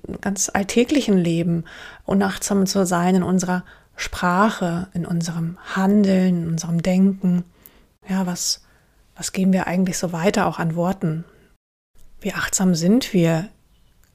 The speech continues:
äh, uns selbst gegenüber, aber auch anderen gegenüber, der Natur und den Tieren gegenüber?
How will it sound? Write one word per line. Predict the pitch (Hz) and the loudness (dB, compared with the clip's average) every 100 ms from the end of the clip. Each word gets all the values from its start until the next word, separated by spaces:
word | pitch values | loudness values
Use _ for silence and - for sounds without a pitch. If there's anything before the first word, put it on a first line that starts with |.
| - | -20
äh, | - - | -16 -4
uns | 175 - | -2 0
selbst | 160 - | -2 0
gegenüber, | - 220 220 202 208 202 | 4 4 6 4 4 2
aber | 165 | -2
auch | 151 | -2
anderen | - 180 202 | 0 2 4
gegenüber, | 202 196 202 190 196 | 4 2 2 0 0
der | 175 | 0
Natur | 165 160 - 190 | -2 -4 0 2
und | 185 | 2
den | 165 | 0
Tieren | 147 180 185 202 | -2 2 2 4
gegenüber? | 190 190 180 180 180 | 2 2 0 -4 -6